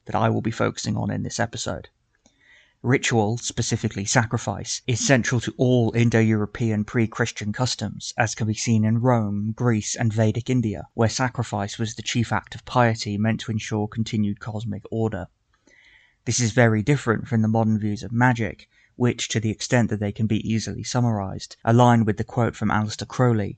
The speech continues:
that magic is the science and art of causing change to occur in conformity with will. It is very different, then, from the ancient ideas of sacrifice, which,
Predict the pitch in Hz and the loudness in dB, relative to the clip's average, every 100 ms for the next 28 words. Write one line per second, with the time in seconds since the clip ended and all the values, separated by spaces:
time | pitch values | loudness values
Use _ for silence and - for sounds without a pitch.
0 | - 120 107 113 135 135 107 101 - 110 | -4 -2 0 4 4 4 0 -6 -4 -4
1 | 104 110 - 123 120 113 104 113 - 123 | -2 -4 0 2 4 2 0 0 0 2
2 | 113 104 - - - 120 113 107 - 127 | 2 -2 -6 -6 -2 0 2 0 2 2
3 | 117 107 - 107 - - 113 110 117 123 | 4 2 -2 -8 -6 0 2 2 0 -2
4 | - 117 - 127 123 - 110 107 - 117 | -4 -4 -2 -2 0 0 0 0 -2 -2
5 | 110 101 - _ _ - 123 117 131 123 | -2 -4 -10 _ _ -2 0 4 6 6
6 | 110 135 - 113 - 104 90 113 113 110 | 4 2 0 -2 0 -2 -2 -2 0 2
7 | 113 - 110 110 107 107 101 95 - 120 | 0 0 0 0 0 -2 -4 -4 0 0
8 | - - 101 95 - - 117 113 - - | 0 -10 -10 -10 -12 -4 0 0 -2 -10